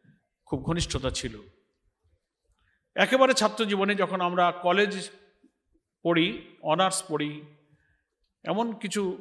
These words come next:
এই এলাকার মানুষের সঙ্গে আমার খুব মহব্বত ছিল, যারা আমাদেরকে ইসলামী আন্দোলন শিখিয়েছেন, তারা অনেকেই ইন্তেকাল করেছেন।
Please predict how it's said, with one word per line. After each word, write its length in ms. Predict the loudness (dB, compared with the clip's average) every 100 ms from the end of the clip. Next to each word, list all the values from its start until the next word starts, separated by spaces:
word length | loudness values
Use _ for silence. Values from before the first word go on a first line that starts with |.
| -14 -20 _ _ _ _ _
এই 140 | -2 0
এলাকার 340 | 2 2 0
মানুষের 340 | 0 -4 -4
সঙ্গে 300 | -6 -4 0
আমার 200 | 2 2 -2
খুব 180 | -6 -8
মহব্বত 360 | -6 -4 -2 -4
ছিল, 180 | -2 -2 -2 -6 -16 -20 _ _ _ _ _ _ _
যারা 260 | 0 6 6
আমাদেরকে 360 | 6 2 -2 -4
ইসলামী 320 | -4 -2 0
আন্দোলন 380 | -2 -2 -6 -6
শিখিয়েছেন, 580 | -8 -8 -6 -4 -6 -2
তারা 180 | 0
অনেকেই 320 | 0 0 -2 -4
ইন্তেকাল 360 | -4 -6 -8
করেছেন। 380 | -6 -8 -8 -14